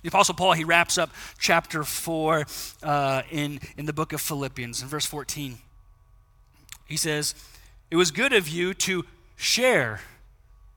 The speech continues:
in my troubles. Moreover, as you Philippians know, in the early days of your acquaintance with the gospel, I set out for Macedonia.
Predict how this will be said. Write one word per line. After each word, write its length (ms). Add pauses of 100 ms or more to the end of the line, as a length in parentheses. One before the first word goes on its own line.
in 80
my 140
troubles. 680 (1000)
Moreover, 720 (240)
as 180
you 80
Philippians 640
know, 300 (120)
in 100
the 80
early 280
days 320
of 100
your 140
acquaintance 560 (300)
with 100
the 80
gospel, 580
I 60
set 240
out 140
for 100
Macedonia. 840